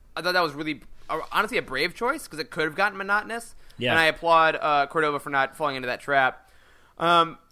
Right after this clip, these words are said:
Speaker 1: but other than what we like about it, do you think there's any specific reason that she chose to do it that way? Because, like you said, it's, it's pretty unique as far as it's gone out to literally title the chapters like that.
Speaker 2: Yeah, I don't, I don't know. I mean, as far as why she does it, maybe we'll get her on the show and ask her. But I mean,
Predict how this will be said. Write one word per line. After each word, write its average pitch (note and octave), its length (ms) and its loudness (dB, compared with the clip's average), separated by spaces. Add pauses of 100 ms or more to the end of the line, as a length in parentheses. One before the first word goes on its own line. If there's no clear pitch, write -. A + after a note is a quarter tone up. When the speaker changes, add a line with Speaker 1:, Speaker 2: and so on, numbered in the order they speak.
(140)
Speaker 1:
but F#3 160 0
other C4 240 2
than G#3 400 -2
what E3 200 -2
we G#3 100 -6
like G3+ 160 -2
about D3+ 240 2
it, C#3+ 100 -4 (200)
do D#3+ 80 -14
you - 20 -6
think B3+ 140 -8
there's G#3+ 140 -4
any G#3 120 -6
specific E3+ 360 -10
reason D3+ 340 -8
that C#3+ 140 -6
she C#3 160 -14
chose C#3 500 -6
to - 80 -20
do C4 120 -10
it C#4+ 80 -12
that D#4 200 -6
way? F#3 200 -8
Because, G3 400 -8 (380)
like G#3+ 160 -4
you G#3 40 -6
said, C4 200 -2
it's, - 160 -8
it's G3 100 -8
pretty C4+ 220 -6
unique B3 320 -4
as - 100 -4
far D3 160 2
as C3+ 80 -2
it's C3 140 -8
gone C#3 220 -2
out C3+ 180 2
to D3+ 100 -8
literally E3 440 0
title E3 480 -2
the C3 100 -12
chapters C#3+ 560 -4
like - 180 -18
that. - 280 -12 (460)
Speaker 2:
Yeah, G3 240 0
I F#3+ 60 2
don't, D4 300 0
I G#3 60 2
don't C4+ 180 2
know. D3 360 0
I B2+ 80 -6
mean, C3+ 240 0
as C3 200 -6
far C3+ 140 2
as A#2+ 120 -2
why A#2+ 200 0
she B2 140 -6
does A2 220 -4
it, C3 40 -4
maybe C3 140 0
we'll C3+ 80 2
get B2 120 0
her C3+ 40 2
on C3 80 0
the A#2+ 60 0
show B2+ 220 4
and A2 100 -2
ask A2+ 320 -2
her. F#2 160 -2
But G#2+ 100 -4
I - 20 0
mean, A#2+ 220 0